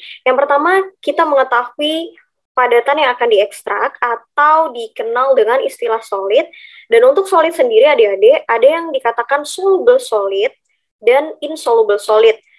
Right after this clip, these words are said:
Nah, nanti soluble solid inilah adalah padatan atau komponen yang ada di bahan kita yang bisa terekstrak.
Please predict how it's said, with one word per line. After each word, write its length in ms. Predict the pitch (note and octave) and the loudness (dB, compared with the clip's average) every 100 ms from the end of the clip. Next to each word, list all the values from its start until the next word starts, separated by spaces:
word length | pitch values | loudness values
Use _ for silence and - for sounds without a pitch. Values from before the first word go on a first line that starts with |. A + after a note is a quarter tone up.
| _ | _
Nah, 160 | G#3 G#3 | -6 -4
nanti 480 | G3 G3+ G3 C4 E4+ | -4 -6 -6 -4 -2
soluble 400 | C#4 C#4 A#3 A#3+ | 4 4 4 2
solid 320 | C4 A#3+ C4+ | 2 2 2
inilah 400 | D4 E4+ C#4 C#4 - _ _ _ | -2 -6 -4 -6 -10 _ _ _
adalah 480 | - G#3 G#3 G#3 - | -4 -2 -2 -4 -4
padatan 640 | A3 A3 G#3 G#3 D#4 F4+ - | -4 -2 -4 -2 -4 -4 -8
atau 160 | - | -8
komponen 480 | G#3+ D#4+ F4+ D4+ C4 _ _ | -4 -4 -2 -2 -4 _ _
yang 240 | - A#3 G#3+ | -4 -2 0
ada 240 | A3 G#3+ | 0 0
di 320 | G#3 G3+ G#3 | -2 -6 -8
bahan 400 | G3 G#3+ - G#3+ | -2 -2 -2 -6
kita 400 | D#4 E4+ A3 G#3+ | -8 -10 -4 -2
yang 240 | C#4+ C#4 A#3 | 0 -2 -4
bisa 320 | A3 - C#4+ | -8 -6 -6
terekstrak. 800 | - - G#3 - - G#3+ G3+ | -4 -6 -8 -10 -14 -10 -8